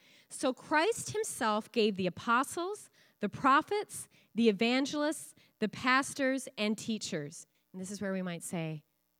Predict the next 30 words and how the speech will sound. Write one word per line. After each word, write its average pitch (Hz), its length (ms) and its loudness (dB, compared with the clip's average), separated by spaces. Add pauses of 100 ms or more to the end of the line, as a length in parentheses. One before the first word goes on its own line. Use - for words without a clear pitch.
"Why?" 160 880 -2 (320)
Well, 180 400 -10 (640)
we 190 160 0
get 190 200 -2
a 190 60 -4
line. 165 460 -6
And 175 100 -6
here's 254 300 2
the 254 120 0
first - 680 0
line. 156 520 -6 (600)
"To 247 160 0
prepare, 285 840 2
to 247 180 2
equip 349 500 0
his 277 380 -8
people 202 600 -6 (220)
for 208 220 -2
works 196 580 -4
of 185 120 -6
service." - 680 -12 (440)
Service. 170 560 -4
"To 208 160 0
equip 302 420 0 (240)
his 254 240 -6
people 208 460 -4
for 214 180 0
works 175 400 -2
of 185 160 -6
service." - 560 -8